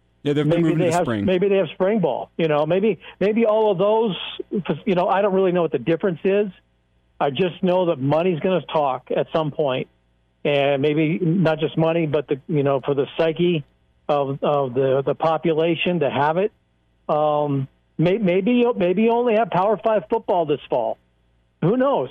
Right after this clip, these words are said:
Speaker 2: And, and everybody else plays and gets to, gets to be on center stage in the spring, and that'll be great for them too. I, I, I don't know what it's gonna look like, but I would really be surprised if everything is shut down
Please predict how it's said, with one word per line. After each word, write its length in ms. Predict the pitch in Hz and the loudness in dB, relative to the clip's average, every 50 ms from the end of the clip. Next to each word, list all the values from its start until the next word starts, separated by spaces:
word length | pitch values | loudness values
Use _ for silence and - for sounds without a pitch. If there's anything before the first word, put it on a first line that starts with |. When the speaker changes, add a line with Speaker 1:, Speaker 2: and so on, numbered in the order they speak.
| - 190 | -2 0
Speaker 2:
And, 160 | 156 170 214 | 0 0 0
and 180 | 190 165 170 | 0 0 0
everybody 320 | 175 180 208 196 185 208 208 | 0 0 0 0 2 2 2
else 140 | 214 190 - - | 2 0 -2 -4
plays 360 | - 196 202 208 214 233 202 151 | -2 0 0 2 2 0 0 0
and 180 | 180 160 156 143 | -2 -2 0 0
gets 180 | 175 185 185 - - | -2 -2 -4 -4 -2
to, 200 | 175 160 143 135 - _ _ _ _ _ _ - | -2 0 0 -2 -4 _ _ _ _ _ _ -4
gets 160 | 175 170 - - - | -4 -4 -4 -4 -2
to 200 | 185 165 156 151 | 0 0 0 2
be 180 | 139 151 165 180 | 2 2 2 2
on 180 | 170 160 147 - - | 2 0 -2 -2 -2
center 220 | 180 185 185 160 | -2 0 0 -2
stage 380 | 139 - 185 185 190 185 185 143 | -2 -2 0 0 2 0 0 0
in 100 | 180 185 | 0 0
the 100 | 185 147 - | 0 -2 -4
spring, 440 | - - 185 170 185 214 226 214 165 | -4 -2 0 0 2 2 0 0 0
and 220 | 135 127 127 120 - _ _ _ _ _ - | 0 0 -2 -4 -6 _ _ _ _ _ -2
that'll 200 | 156 165 170 180 | 0 0 0 0
be 140 | 165 185 180 | 0 -2 0
great 320 | 151 175 175 190 196 - | 0 0 0 0 0 -2
for 80 | 196 185 | -2 0
them 300 | 202 233 208 139 120 - - - | 0 0 0 -2 -4 -6 -4 -2
too. 240 | 220 190 131 117 - | -2 -2 -2 -4 -4
I, 460 | 170 151 - - 180 180 170 165 170 - | -2 -2 0 0 0 0 0 0 -2 0
I, 140 | 156 165 185 208 170 | -2 -2 0 0 0
I 60 | 165 | 0
don't 240 | 165 180 185 170 160 | 0 -2 -2 0 0
know 140 | 165 175 | 0 2
what 160 | 180 165 170 151 | 2 0 0 -2
it's 120 | 131 - | -2 -4
gonna 180 | - 160 143 135 | -4 -2 -2 0
look 200 | 151 147 - - | -2 -2 -2 -2
like, 240 | 147 131 131 127 | -2 -2 -2 -2
but 120 | - 151 156 | -2 0 0
I 100 | 151 147 | 0 0
would 180 | 147 143 131 | 0 -2 -2
really 220 | 139 165 170 180 175 | 0 0 2 0 0
be 180 | 165 160 156 143 | 0 -2 -2 -2
surprised 560 | - 170 - 170 165 156 147 135 131 127 131 - _ _ _ _ _ _ _ _ _ | -4 -6 -2 0 0 0 0 0 -2 -4 -6 -10 _ _ _ _ _ _ _ _ _
if 140 | - 151 131 | -4 -2 0
everything 340 | 156 160 160 170 156 165 165 | 0 0 0 0 0 0 0
is 80 | 151 139 - | 0 -2 0
shut 220 | - 160 160 156 135 | -2 -2 -2 -2 -2
down 260 | 156 147 147 147 | -2 0 0 -2